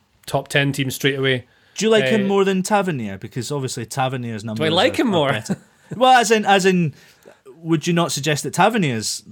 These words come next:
Speaker 2: that level of player too?
Speaker 1: No, I think Tavernier, this is hard to explain what my thinks, my thinks
Speaker 2: <laughs> What's
Speaker 1: thoughts
Speaker 2: your
Speaker 1: on
Speaker 2: thinks
Speaker 1: Tavernier
Speaker 2: are?
Speaker 1: are. I think Tavernier is great for Rangers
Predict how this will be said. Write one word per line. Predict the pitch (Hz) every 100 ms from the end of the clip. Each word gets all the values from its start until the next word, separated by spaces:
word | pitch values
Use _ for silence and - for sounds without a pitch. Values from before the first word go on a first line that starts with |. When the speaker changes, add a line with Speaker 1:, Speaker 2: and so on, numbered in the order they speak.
| 131
Speaker 2:
that | - 123 117
level | 120 117 110
of | 107
player | 110 104
too? | - 131 101 _ _ _
Speaker 1:
No, | 151
I | 147 156
think | 180 180
Tavernier, | 185 175 175 170
this | 175 170 185
is | 175
hard | 170 160
to | -
explain | 147 139 147 143 143 - 180
what | 151
my | 147 139
thinks, | 156 107 - - - _
my | 147
thinks | - 196 - - -
Speaker 2:
<laughs> | _ -
What's | 175 175 190
Speaker 1:
thoughts |
Speaker 2:
your | 160
Speaker 1:
on | 147
Speaker 2:
thinks | 165 160
Speaker 1:
Tavernier | 147 131
Speaker 2:
are? | 131 - - -
Speaker 1:
are. | 160
I | 165
think | 233 233
Tavernier | 214 208 202 180
is |
great | 147 170 190
for | 180
Rangers | 165 165 147 131 131 -